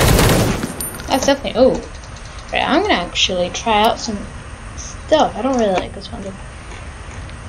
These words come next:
Thomas. I like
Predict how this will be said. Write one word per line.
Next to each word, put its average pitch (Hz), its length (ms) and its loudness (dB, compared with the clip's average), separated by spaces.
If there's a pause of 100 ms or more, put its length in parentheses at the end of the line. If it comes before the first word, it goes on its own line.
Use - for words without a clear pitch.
(480)
Thomas. 269 720 0 (720)
I - 1700 -8
like 285 160 4